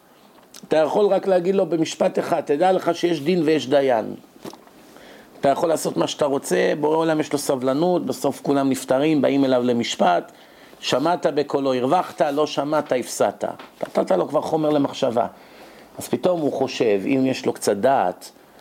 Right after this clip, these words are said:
הוא אומר, "וואו, אם החרדי הזה צודק, אני אבוד, אם זה באמת נכון." עד עכשיו הוא אומר, "אכול ושתו כי מחר נמות." או, לא בער לו להשתנות. פתאום עכשיו הוא אומר, "רגע, רגע, אני לא מבין.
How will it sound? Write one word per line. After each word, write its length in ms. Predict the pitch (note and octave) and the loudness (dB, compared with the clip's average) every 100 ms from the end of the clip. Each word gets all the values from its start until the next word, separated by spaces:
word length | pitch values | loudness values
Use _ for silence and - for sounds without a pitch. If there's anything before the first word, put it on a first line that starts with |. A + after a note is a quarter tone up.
| - | -8
הוא 100 | - | -4
אומר, 200 | G#2+ A#2 | -2 0
"וואו, 320 | A2 C3 F#2+ | 0 0 0
אם 160 | G#2+ D3 | 0 0
החרדי 1040 | A#2+ A2 E2 D2+ - - G#2 F#2+ F#2 C#3 B2 | 0 0 -2 -6 -12 -6 -2 0 0 0 0
הזה 200 | G2 F#2+ | -2 -6
צודק, 680 | - F2 C#3+ A#2+ G2 - - - - - - - | -4 -2 0 -2 -4 -10 -20 -20 -20 -20 -20 -8
אני 240 | - A2 B2+ | -2 0 0
אבוד, 400 | C#3 - - - - - - - - - - - | 0 0 0 -4 -16 -20 -20 -20 -20 -20 -8 -2
אם 140 | A2 | 0
זה 120 | G2 | 0
באמת 340 | A#2 G#2+ G#2 A2+ | 0 0 0 -4
נכון." 380 | G2+ G2 F2+ - - - | -4 -4 -4 -8 -14 -6
עד 160 | D#3+ F4+ | -2 -2
עכשיו 440 | - - A#2+ - | -2 0 2 0
הוא 160 | C#4+ D4 | 0 0
אומר, 280 | F3+ G3 E3+ | 2 2 2
"אכול 260 | - F#3+ E3+ | 0 -2 -2
ושתו 440 | D#3+ E3 - F3+ | -2 -2 -2 -2
כי 120 | - | -2
מחר 320 | D3 C#3 D#3+ | -4 -2 -2
נמות." 460 | D3 C#3 B2+ F#3+ - - - - | 0 0 0 -2 -6 -20 -8 0
או, 240 | B2+ D#3+ | 2 2
לא 140 | C3 D#3 | 0 2
בער 380 | F3 E3 B2+ | 2 4 4
לו 200 | B2 G2 - - _ - A#2 | 4 2 -2 -16 _ -8 -4
להשתנות. 640 | A2 - A2 G#2 A1+ - - - - - - - | -2 0 0 -2 -8 -12 -20 -20 -20 -20 -20 -6
פתאום 300 | D3 E3 E3+ | -4 0 -2
עכשיו 260 | D3 E3 D#3+ | -2 -2 0
הוא 120 | D3 | 0
אומר, 240 | C#3+ D#3 | 0 2
"רגע, 240 | C#3+ C3 A#2+ | 2 2 2
רגע, 280 | B2 G2+ F#2 | 2 0 -2
אני 100 | G#2+ | -2
לא 100 | A2+ | -4
מבין. 260 | - - | -6 -12